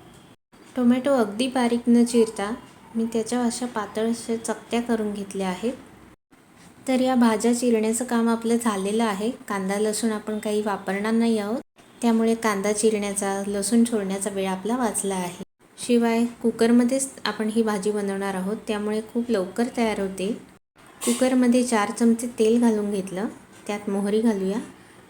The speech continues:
जिरं घातलं आहे. मोहरी आणि जिरं व्यवस्थित तडतडलं पाहिजे. आता आपण हे चिरून घेतलेल्या भाज्या घालूया, कारल्याच्या चकत्या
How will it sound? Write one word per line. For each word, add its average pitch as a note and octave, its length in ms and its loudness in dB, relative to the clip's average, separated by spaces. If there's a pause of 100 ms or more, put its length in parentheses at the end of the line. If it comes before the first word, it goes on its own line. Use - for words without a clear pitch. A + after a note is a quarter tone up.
(120)
जिरं A3 340 4
घातलं G3+ 280 -2
आहे. F#3+ 240 -4 (580)
मोहरी A3+ 400 0
आणि C#4 200 0
जिरं B3+ 300 2
व्यवस्थित A#3+ 520 2 (100)
तडतडलं G#3+ 480 2
पाहिजे. G3+ 420 -2 (2250)
आता A3 180 -2
आपण B3 320 2
हे A#3 240 4
चिरून A#3 420 6
घेतलेल्या A3+ 440 4
भाज्या G3+ 320 -2
घालूया, F#3+ 360 -4 (680)
कारल्याच्या F#3 500 -2
चकत्या G3+ 380 -6